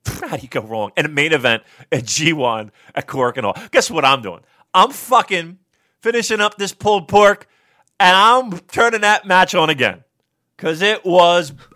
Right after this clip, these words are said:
a work of art. Pulled pork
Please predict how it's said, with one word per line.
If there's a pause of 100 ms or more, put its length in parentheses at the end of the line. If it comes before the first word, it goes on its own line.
(140)
a
work (120)
of (140)
art. (300)
Pulled
pork